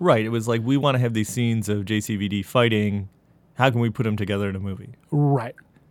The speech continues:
Speaker 1: Which,
Speaker 2: Yeah.
Speaker 1: I mean, the fights are great, but the stuff in between, eh, I don't know if it works as well.
Speaker 2: No, and some of it's really weird. Like, the, all the stuff where Cynthia's,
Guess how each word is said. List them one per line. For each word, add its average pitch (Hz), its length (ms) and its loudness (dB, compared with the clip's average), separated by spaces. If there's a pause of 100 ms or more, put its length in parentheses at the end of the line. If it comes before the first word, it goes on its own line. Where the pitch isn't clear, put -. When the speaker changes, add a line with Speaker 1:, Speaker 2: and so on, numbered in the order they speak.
(420)
Speaker 1:
Which, 139 160 -2
Speaker 2:
Yeah. 185 100 2
Speaker 1:
I 143 40 2
mean, 123 200 0 (240)
the 131 80 0
fights 143 300 4
are 110 60 2
great, 156 380 0
but 120 120 0
the 117 80 -4
stuff 127 260 0
in 127 100 -2
between, 175 460 -2 (180)
eh, 269 220 2 (320)
I 151 60 2
don't 147 100 4
know 139 80 2
if 120 80 -2
it 123 80 -2
works 117 240 -2
as 90 100 -14
well. - 200 -16 (160)
Speaker 2:
No, 180 240 8
and 214 160 2
some 254 100 6
of 285 80 8
it's 175 160 6
really 147 160 10
weird. 123 360 0 (440)
Like, 165 140 8
the, 170 80 8
all 254 300 8
the 285 100 2
stuff - 400 4
where 143 400 6 (840)
Cynthia's, 175 1080 8